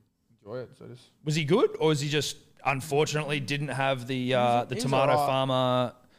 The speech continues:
Speaker 1: He was all right, he
Speaker 2: gene?
Speaker 1: just didn't, yeah, didn't
Speaker 2: Didn't care.
Speaker 1: like it, yeah.
Speaker 2: What's
Speaker 1: Like,
Speaker 2: he
Speaker 1: he loves
Speaker 2: do?
Speaker 1: the game.
Speaker 2: Yeah.
Speaker 3: Wasn't his thing. Like, he loves, like, he follows our, like, team, like, and tells us who we should buy. This guy, you know,
Speaker 2: <laughs> Yeah,
Speaker 3: "This guy
Speaker 2: yeah,
Speaker 3: should
Speaker 2: yeah.
Speaker 3: do this, put this guy there." But, and, like, comes every game and that sort of thing. But just playing wasn't his thing.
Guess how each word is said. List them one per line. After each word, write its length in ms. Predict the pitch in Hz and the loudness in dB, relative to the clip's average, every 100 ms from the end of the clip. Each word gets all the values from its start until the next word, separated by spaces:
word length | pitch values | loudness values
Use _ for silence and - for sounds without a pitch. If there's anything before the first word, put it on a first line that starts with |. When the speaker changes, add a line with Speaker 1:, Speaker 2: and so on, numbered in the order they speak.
| - | -12
Speaker 1:
He 60 | |
was 100 | 113 | -2
all 80 | 127 139 | 0 2
right, 40 | 160 | 0
he 0 | |
Speaker 2:
gene? 80 | 156 | -2
Speaker 1:
just 120 | - | -8
didn't, 140 | 139 120 | -12 -12
yeah, 100 | 110 | -14
didn't 240 | 117 101 - - | -14 -18 -20 -6
Speaker 2:
Didn't 200 | 123 110 | -2 0
care. 220 | 113 110 | 2 0
Speaker 1:
like 140 | 101 | -4
it, 80 | - - | -10 -16
yeah. 180 | 117 117 - | -18 -18 -4
Speaker 2:
What's 180 | 170 220 | -2 0
Speaker 1:
Like, 100 | 175 | 2
Speaker 2:
he 60 | |
Speaker 1:
he 60 | 185 | 2
loves 60 | 170 | 2
Speaker 2:
do? 100 | 117 | -4
Speaker 1:
the 60 | |
game. 220 | 135 120 113 | -8 -8 0
Speaker 2:
Yeah. 120 | 143 | 2
Speaker 3:
Wasn't 200 | 202 202 | 2 0
his 140 | 156 | -4
thing. 200 | - 175 180 | -2 -2 0
Like, 120 | 151 | 0
he 200 | 185 190 | -2 -4
loves, 480 | 175 175 147 - - - | 0 0 0 -6 -12 -8
like, 200 | 139 127 | -6 -6
he 300 | - - 147 | -10 -6 -4
follows 420 | - 170 151 123 | 2 4 4 2
our, 260 | 131 135 139 | -2 -2 -4
like, 200 | 127 117 - | -10 -12 -10
team, 280 | 127 127 | -6 -2
like, 140 | 123 117 - _ _ _ _ - 120 | -2 -2 -6 _ _ _ _ -10 -4
and 160 | 127 | -2
tells 240 | - 135 117 | 0 0 0
us 100 | - | -2
who 120 | 131 | -2
we 60 | |
should 200 | 117 120 | -2 -6
buy. 380 | 110 120 127 123 | 0 4 4 4
This 240 | 123 120 - | 2 0 2
guy, 220 | 127 127 | 2 2
you 100 | 127 | 4
know, 100 | 127 | 4
Speaker 2:
<laughs> 20 | |
Yeah, 180 | 135 131 | 4 4
Speaker 3:
"This 100 | 127 | 4
guy 60 | 127 | 4
Speaker 2:
yeah, 140 | 123 | 4
Speaker 3:
should 80 | 117 | 2
Speaker 2:
yeah. 200 | 113 110 | 2 0
Speaker 3:
do 60 | 147 | 0
this, 120 | 151 | -4
put 160 | - 147 | -6 -8
this 140 | 147 | -6
guy 200 | - 139 | 0 0
there." 180 | 135 143 | 2 0
But, 180 | 143 - - - - - - | -4 -6 -14 -20 -20 -20 -8
and, 200 | 139 135 | -4 -2
like, 160 | 123 127 | 0 0
comes 220 | 151 147 | 0 0
every 160 | 127 120 | -4 -6
game 120 | 123 | -6
and 120 | 127 | -4
that 120 | 123 | -4
sort 80 | - | -4
of 80 | 127 | -2
thing. 120 | 131 | 0
But 80 | 135 | 0
just 160 | - | -2
playing 280 | - 143 143 | 0 0 0
wasn't 200 | 131 127 | -4 -6
his 140 | 123 - | -8 -8
thing. 220 | 135 123 | -8 -10